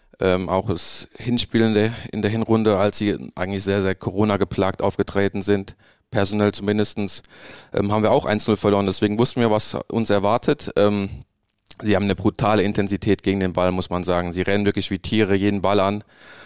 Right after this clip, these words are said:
Und, ähm, da mussten wir so ein bisschen bändigen, so ein bisschen zähmen mit dem lockenden Ballbesitz, um auch Räume zu kreieren. Das haben wir gerade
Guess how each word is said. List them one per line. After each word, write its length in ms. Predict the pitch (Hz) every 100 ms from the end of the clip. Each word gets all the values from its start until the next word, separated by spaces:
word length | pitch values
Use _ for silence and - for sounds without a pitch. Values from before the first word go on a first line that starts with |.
| -
Und, 420 | - - 95 95 92
ähm, 380 | 92 95 90 -
da 100 | 104
mussten 280 | 120 - 123
wir 60 |
so 100 | 113
ein 80 | 117
bisschen 240 | 120 123
bändigen, 420 | 113 127 131 123 113
so 80 |
ein 60 | 113
bisschen 260 | 113 117 107
zähmen 320 | - 127 120
mit 220 | 110 -
dem 140 | 98
lockenden 360 | 104 107 110 104
Ballbesitz, 560 | 107 110 107 104 104 107
um 400 | 101 98 110 104
auch 260 | 101 -
Räume 220 | 101 107
zu 140 | - 104
kreieren. 340 | - 104 120
Das 160 | 104 -
haben 220 | 104 104
wir 240 | 104 101
gerade 360 | 98 98 107